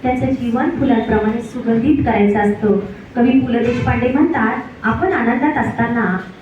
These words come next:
कुणाला तरी आनंदाची गरज आहे हो, आपण विसरून कसं चालेल?" तर ज्याला आनंदाची गरज आहे ती गरज त्याची पूर्ण करा आणि लक्षात ठेवा, आई कोण असते माहितीये? आई दिव्याची ज्योत असते.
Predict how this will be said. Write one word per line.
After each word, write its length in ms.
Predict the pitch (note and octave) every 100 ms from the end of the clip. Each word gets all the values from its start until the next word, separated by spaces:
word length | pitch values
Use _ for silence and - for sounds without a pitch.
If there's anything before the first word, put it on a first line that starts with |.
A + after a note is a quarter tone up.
| C4+
कुणाला 300 | C4+ D4+ F#4+
तरी 100 | G4+
आनंदाची 500 | G4+ C#4+ D4+ C#4+ C#4+
गरज 260 | C4+ C4 C4+
आहे 220 | A#3+ B3
हो, 320 | C4+ A3 F#3 -
आपण 180 | -
विसरून 420 | F4+ E4 E4+ G4 G#4
कसं 240 | G#4 G#4+
चालेल?" 720 | A4+ F4 A3 G3+ - - -
तर 140 | D4+ -
ज्याला 280 | B3+ B3
आनंदाची 460 | F#4 G#4 G#4+ E4+ F4
गरज 300 | C#4 C4+ A#3
आहे 360 | B3 B3+ E4 E4
ती 60 |
गरज 360 | C#4 B3 C#4 E4
त्याची 200 | C4 B3+
पूर्ण 280 | - B3+ B3
करा 280 | E4 C#4
आणि 240 | C4+ C4 D4
लक्षात 300 | - - C4
ठेवा, 400 | C4 A#3 G#3 F3+ - - - - - -
आई 240 | G3+ C4+
कोण 200 | F4 E4+
असते 280 | D#4 D4+ D4+
माहितीये? 420 | A#3+ G#3+ G#3+ F#4 G4 - - -
आई 140 | G3+ A3
दिव्याची 920 | D4+ D#4+ A#3+ A3 G#3+ G#3+ E4 - - -
ज्योत 240 | A3 G#3
असते. 440 | F#3+ F#3+ F#3 F3+